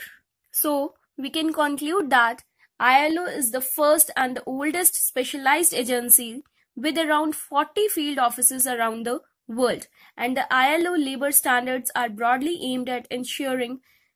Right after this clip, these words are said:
productive and sustainable work worldwide in conditions of equity, freedom, security, and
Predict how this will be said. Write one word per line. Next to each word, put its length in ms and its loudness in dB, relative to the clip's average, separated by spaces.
productive 580 2
and 260 0
sustainable 680 2
work 360 0
worldwide 680 0
in 200 -6
conditions 540 -6
of 260 -2
equity, 480 -4
freedom, 420 -2
security, 720 -2
and 320 2